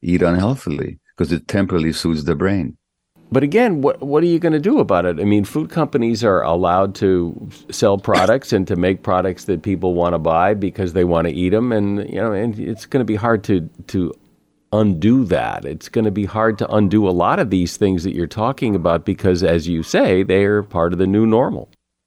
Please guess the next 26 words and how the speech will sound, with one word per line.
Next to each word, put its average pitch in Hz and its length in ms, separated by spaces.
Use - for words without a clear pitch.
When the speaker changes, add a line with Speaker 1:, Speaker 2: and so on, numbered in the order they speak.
Speaker 1:
Well, 90 240
a 90 120
Dutch, 101 480
um, 80 540
public 90 240
health 92 200
official 82 320
said 85 360
that 80 260
America 87 460
is 80 120
the 87 120
drug 87 300
capital 90 340
of 78 80
the 80 100
world. 82 400
And 90 100
he 92 60
wasn't 104 320
talking 92 280
about, 80 420
um, 78 500
her-, 82 280
heroin 85 340
or 78 340